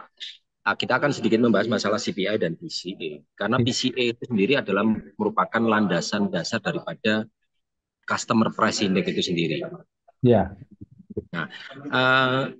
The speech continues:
Speaker 1: kalau menurut saya sih memang, eh, dalam waktu dekat ini memang pasar masih akan,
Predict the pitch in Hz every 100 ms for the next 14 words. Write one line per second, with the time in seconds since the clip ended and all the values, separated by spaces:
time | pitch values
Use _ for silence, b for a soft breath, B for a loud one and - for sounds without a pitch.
0 | _ _ - - 135 135 135 135 131 131
1 | 120 123 151 139 113 127 131 127 107 -
2 | _ 104 98 90 98 95 98 98 - 104
3 | - 107 101 - 87 92 120 127 117 98
4 | 113 117 104 - 113 107 95 95 92 -
5 | 104 98 98